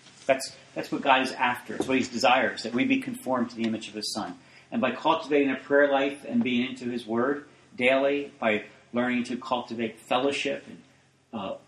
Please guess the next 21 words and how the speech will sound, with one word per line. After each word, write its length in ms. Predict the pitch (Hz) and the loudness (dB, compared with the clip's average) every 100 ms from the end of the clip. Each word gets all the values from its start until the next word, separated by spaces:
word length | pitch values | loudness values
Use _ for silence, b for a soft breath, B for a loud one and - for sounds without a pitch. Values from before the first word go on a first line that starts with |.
| - | -12
expectant 600 | - - - 131 - 120 | -10 -8 -4 -4 -4 -6
faith 220 | 127 123 | -4 -6
through 80 | 113 | -8
the 80 | - | -12
sacraments, 560 | - 120 - 131 123 113 | -6 -6 -6 -10 -8 -6
and 100 | 107 | -4
learning 220 | 127 120 | -2 -2
to 80 | 117 | -4
give 180 | 120 | -6
generously 500 | - 120 175 - 113 | -4 -4 -4 -4 -4
are 80 | 113 | 0
all 140 | 117 143 | 0 0
things 360 | - 131 117 | -2 -4 -2
that 200 | 117 - | -6 -8
conform 500 | 107 - - 147 139 | -10 -10 -4 -2 0
us 180 | 98 - | -2 -6
to 120 | - | -14
the 160 | 104 107 | -10 -8
image 220 | 101 - | -10 -12
of 120 | - - | -16 -12
Christ. 340 | - - - | -12 -12 -16